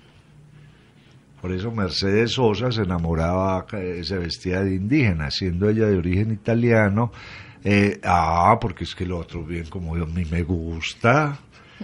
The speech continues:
¿cierto? Y uno ver un, un quilme en Argentina es un médico, es un cantautor, es un escritor, es cualquier cosa. Integró esa sociedad.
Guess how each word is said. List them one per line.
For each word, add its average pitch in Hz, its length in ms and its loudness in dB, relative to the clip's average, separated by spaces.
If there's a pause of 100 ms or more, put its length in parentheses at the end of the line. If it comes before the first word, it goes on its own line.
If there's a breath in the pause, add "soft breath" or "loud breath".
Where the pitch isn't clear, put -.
(220 loud breath)
¿cierto? 110 500 2
Y 82 140 0
uno 87 200 -2
ver 101 400 2
un, 101 320 4
un 101 240 0 (140)
quilme 110 640 2
en 92 100 0
Argentina 104 1000 0
es 82 160 -4
un 80 200 -8
médico, 80 800 -6
es 73 140 -14
un 76 120 -12
cantautor, 80 1200 -8
es 71 160 -6
un 76 160 -8
escritor, 82 1040 -6 (440 loud breath)
es 78 200 -2
cualquier 73 520 -8
cosa. - 300 -2 (140)
Integró 151 800 0
esa 135 220 -4
sociedad. 78 760 -10